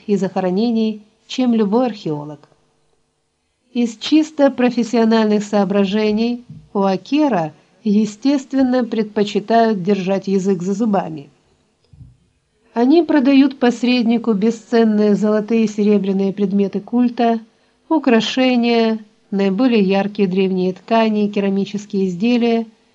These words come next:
не сообщая никаких сведений о том, где все это было выкопано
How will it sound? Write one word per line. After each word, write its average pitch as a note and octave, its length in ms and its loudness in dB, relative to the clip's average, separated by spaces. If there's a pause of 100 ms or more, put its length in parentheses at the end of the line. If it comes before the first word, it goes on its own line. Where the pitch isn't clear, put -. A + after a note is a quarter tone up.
(380)
не C4+ 240 4
сообщая C#4 760 2
никаких A#3+ 600 0
сведений G3 760 -2
о F#3 40 -8
том, C4+ 400 -2 (440)
где A3+ 360 2
все B3+ 240 -2
это A3+ 160 0
было A3+ 260 2
выкопано F#3 640 -6